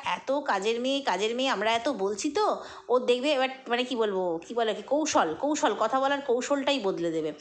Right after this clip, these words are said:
এখন বলবে, "ঠাম্মি রিকোয়েস্ট করছে।" আগের দিনেও বলেছিলাম ভিডিওতে, "ঠাম্মি রিকোয়েস্ট করলো তুই মটর পনিরটা কর", তাই করছি।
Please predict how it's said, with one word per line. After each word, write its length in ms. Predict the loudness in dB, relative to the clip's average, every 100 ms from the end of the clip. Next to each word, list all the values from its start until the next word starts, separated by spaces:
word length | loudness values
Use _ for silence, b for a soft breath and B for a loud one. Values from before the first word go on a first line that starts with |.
| B B B B
এখন 260 | 0 2
বলবে, 220 | 2 0 -2
"ঠাম্মি 500 | -2 0 0 0 0
রিকোয়েস্ট 440 | 0 0 0 -2 -4
করছে।" 280 | -4 -2 0
আগের 320 | 2 0 0
দিনেও 220 | 0 2
বলেছিলাম 440 | 2 0 0 0
ভিডিওতে, 460 | 0 0 0 0 -4 B B B
"ঠাম্মি 380 | 2 2 2 0
রিকোয়েস্ট 400 | 0 0 -2 -2
করলো 280 | -2 0 0
তুই 220 | 0 0
মটর 280 | 0 0 0
পনিরটা 400 | 0 -2 -2 -2
কর", 180 | -2 -4 0
তাই 300 | 2 2 0
করছি। 460 | 0 -2 -2 -4